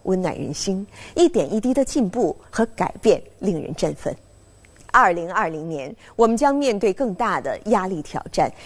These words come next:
也将迎来更大的发展机遇。站在新的起点上，我们将涵养不畏多难、畏无难的心态，鼓足一锤接着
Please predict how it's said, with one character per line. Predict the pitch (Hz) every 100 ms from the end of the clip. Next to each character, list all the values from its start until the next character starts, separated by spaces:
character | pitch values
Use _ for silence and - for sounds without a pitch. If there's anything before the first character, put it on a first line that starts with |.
| -
也 | 247 226
将 | 330 381
迎 | 277 233
来 | 220
更 | 294 262
大 | 269 226
的 | 170
发 | - 233
展 | 240 170
机 | - 214 214
遇。 | 190 - - _ _ - - - -
站 | 277
在 | 247
新 | 226 262
的 | 240
起 | 190 185
点 | 180 143
上， | - 131 165 _ -
我 | 214
们 | 202
将 | 196 175
涵 | - 175 190
养 | 190 113 - - -
不 | 202 277
畏 | 320 185 -
多 | 233
难、 | 220 196 92 101 -
畏 | - 277 156
无 | - 160
难 | 240 208
的 | 139
心 | 143 - 151
态， | - 160 - - -
鼓 | 254 240
足 | 208 214 254 -
一 | 320
锤 | 220 - 165 170
接 | - 294
着 | 285